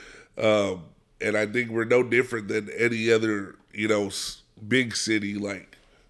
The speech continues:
like, uh, the Bay Area or L A. Uh, there is a big difference, though. You know, the, the culture here is a lot different than anywhere else. We live on gang culture in Fresno,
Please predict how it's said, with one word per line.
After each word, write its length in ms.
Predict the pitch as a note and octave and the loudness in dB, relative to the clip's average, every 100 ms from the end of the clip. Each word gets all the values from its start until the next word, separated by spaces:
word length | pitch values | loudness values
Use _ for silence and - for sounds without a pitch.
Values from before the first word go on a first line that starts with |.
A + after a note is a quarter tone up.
| _ | _
like, 340 | G#2 G#2 - B1+ | -14 -14 -14 -16
uh, 120 | - - _ _ _ _ | -16 -20 _ _ _ _
the 140 | G#2+ G#2 | -8 -6
Bay 320 | G#2 A#2 A#2 | 0 2 4
Area 460 | A2 G#2+ G#2 G#2 | 4 2 -2 -4
or 180 | G2 F#2 | -6 -6
L 260 | E2 G2 G#2+ | -6 -4 2
A. 240 | A#2 F#2+ - - - - - - - | 2 2 -8 -20 -20 -20 -20 -20 -4
Uh, 540 | A2 A2 G2+ F#2+ - - _ _ _ _ _ _ - | 0 2 2 -2 -6 -12 _ _ _ _ _ _ -4
there 220 | A#2 C3 | 4 6
is 140 | D3+ C#3+ | 6 2
a 20 | |
big 300 | C3 D3 C3+ | 2 2 2
difference, 440 | D3 D3 D3 - | 0 2 -2 0
though. 360 | - C3+ C3+ C3 | 2 4 4 4
You 160 | B2+ C3 | 0 2
know, 160 | C3 | 2
the, 160 | A#2+ A2+ | 2 -2
the 180 | G2+ G#2 | -4 -6
culture 460 | B2 C3 - B2 | 0 0 -2 -6
here 420 | G#2+ A#2+ B2 A#2+ | -4 -4 -2 -2
is 80 | G#2 | -2
a 60 | G#2+ | -2
lot 300 | A#2 A2 G#2 | 0 -2 -4
different 360 | G#2+ - G#2 | -8 -8 -8
than 300 | G2 G#2+ G2 - - - - - | -6 -6 -8 -14 -20 -20 -12 2
anywhere 480 | B2+ B2+ A#2+ A#2+ | 2 4 2 4
else. 320 | A#2 A#2 A2+ A2 | 4 2 -2 -4
We 240 | G#2+ G2+ - - - | -6 -8 -12 -18 -12
live 360 | A2+ C3 D3 B2+ | 0 4 6 6
on 200 | B2 A2 | 4 2
gang 180 | A#2 | -2
culture 420 | A2 A#2 A2 - A2+ | 0 -2 -2 -2 -4
in 100 | G2+ | 2
Fresno, 720 | A#2 A2 G#2 A2+ A2 G#2+ | 4 4 4 4 6 4